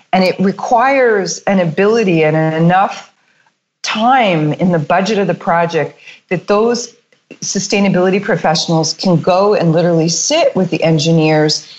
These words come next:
and take time to the point that even if, if the person has to say,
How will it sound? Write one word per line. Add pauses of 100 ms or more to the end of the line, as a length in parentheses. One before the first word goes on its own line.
(240)
and
take
time (200)
to
the
point
that
even
if,
if
the
person
has
to
say,